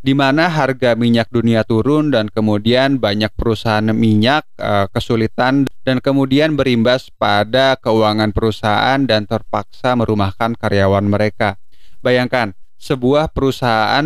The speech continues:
yang tidak pernah kita kira akan terganggu secara ekonominya, karena semua orang butuh bahan bakar, bukan? Tapi ya, ternyata keadaan memang tidak sesuai dengan harapan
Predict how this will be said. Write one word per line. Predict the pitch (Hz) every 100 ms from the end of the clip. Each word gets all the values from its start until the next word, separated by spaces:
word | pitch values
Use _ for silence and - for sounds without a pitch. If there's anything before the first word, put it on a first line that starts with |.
| 147
yang | 123 113 110
tidak | 120 113 110
pernah | - 113
kita | 104 120 - 110
kira | - 117 123 139 113
akan | 120 110
terganggu | 113 117 104 104 120
secara | 135 127 - 110 113
ekonominya, | 113 120 113 107 110 107 123 175 214 - - - - -
karena | 117 170 208 - -
semua | - 147 135 123
orang | 160
butuh | 214 156 123
bahan | 110 107
bakar, | 123 170 160
bukan? | 110 - 123 165
Tapi | - - 196 220
ya, | 120 101 -
ternyata | 107 107 104 185
keadaan | - 110 101 104 127 175
memang | 117 98 98
tidak | 107 101 104
sesuai | - 104
dengan | 101 104 101
harapan | 101 117 143 123